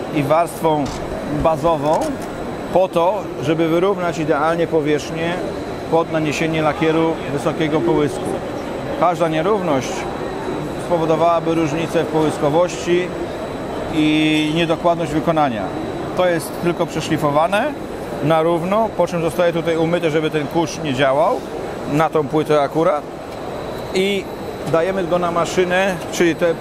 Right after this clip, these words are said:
elementy wcześniejsze, tutaj ich nie ma, to zostały już zrobione wcześniej. O, końcowym etapem, końcowym członem tego urządzenia, które by dawało to, ten wysoki połysk, jest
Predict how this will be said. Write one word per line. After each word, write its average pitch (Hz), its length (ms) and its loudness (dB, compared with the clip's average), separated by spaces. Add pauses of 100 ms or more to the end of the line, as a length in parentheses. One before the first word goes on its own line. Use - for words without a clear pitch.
elementy 170 580 0
wcześniejsze, 165 540 0
tutaj 156 260 4
ich 147 140 0
nie 151 140 2
ma, 180 220 0
to 175 100 2
zostały 160 320 2
już 151 120 2
zrobione 143 360 2
wcześniej. 160 500 0 (500)
O, - 80 0
końcowym 180 560 0
etapem, 160 440 0
końcowym 170 380 0
członem 190 400 2
tego 151 320 2 (460)
urządzenia, 165 580 2
które 160 260 2
by 156 460 2 (240)
dawało 170 380 4
to, 165 220 -2
ten 165 140 0
wysoki 151 380 0
połysk, 170 480 0 (640)
jest 170 520 0